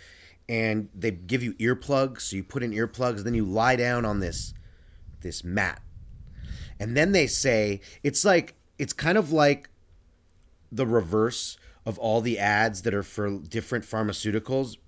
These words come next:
but instead of saying the good things first, they just lead off with all the bad things that are gonna happen to you. Do you get claustrophobic? Do you sometimes have nightmares? Do you sometimes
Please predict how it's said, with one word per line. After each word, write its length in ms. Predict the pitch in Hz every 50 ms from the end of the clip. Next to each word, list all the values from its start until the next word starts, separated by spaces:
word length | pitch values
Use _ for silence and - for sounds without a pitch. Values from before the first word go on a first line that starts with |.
| - -
but 180 | 104 85 127
instead 300 | 113 110 104 - 135 135
of 80 | 143 123
saying 280 | - - 139 127 123 110
the 100 | 104 90
good 280 | 78 101 101 92 -
things 260 | - 123 113 113 -
first, 340 | - - 110 110 123 - -
they 100 | - 104
just 280 | 92 98 107 - - - _ - - - -
lead 260 | - 98 104 120 123 104
off 300 | 98 101 107 113 - -
with 180 | 104 95 - - -
all 220 | 113 113 117 117
the 100 | 107 110
bad 360 | 82 - 92 92 92 - -
things 260 | - 107 101 104 95 82
that 120 | 98 90
are 80 | 95 87
gonna 220 | 92 101 95 87
happen 360 | 82 87 87 87 - 120 117
to 60 | 113
you. 260 | 120 123 131 139 139 131 - - - - - - - - - - - - - - - - -
Do 80 | 135
you 100 | 160 220
get 180 | 220 262 247 226
claustrophobic? 920 | - - 165 151 147 - - 151 127 - - 107 107 95 110 107 107 -
Do 80 | - 120
you 80 | 139 156
sometimes 400 | - 208 180 160 160 151 135 120
have 180 | 127 113 104
nightmares? 360 | 104 101 101 104 104 107 101
Do 80 | 92 110
you 60 | 123
sometimes 520 | 110 - 151 143 135 139 135 127 113 104